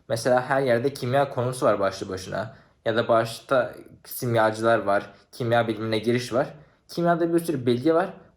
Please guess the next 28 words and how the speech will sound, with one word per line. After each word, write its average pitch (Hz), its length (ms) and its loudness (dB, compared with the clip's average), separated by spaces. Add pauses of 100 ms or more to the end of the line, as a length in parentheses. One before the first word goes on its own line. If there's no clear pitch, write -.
Bunları 165 280 2
ezberleyin. 147 640 2 (220)
A-, 135 160 -2
aslında 196 340 -2
çalıştıkça 175 420 0
fark 143 300 2
edeceksiniz 175 600 -4
ki 117 240 -4 (220)
o 165 140 -2
kadar 175 200 4
fazla 156 400 2
bilgi 139 240 0
yok 156 180 4
aslında 101 380 -2
ezberlemeniz 98 520 -2
gereken. 101 340 -6 (340)
Ezberledikçe 165 760 0
o 165 160 2
bilgi 156 200 0
size 170 280 0
azmış 147 480 0
gibi 98 200 -8
gelecek. 104 480 -4 (320)
Ve 190 280 4 (120)
bu 151 200 2
yolda 160 260 4
ilerleyin, 131 540 2 (160)
ezberleyin. 123 640 2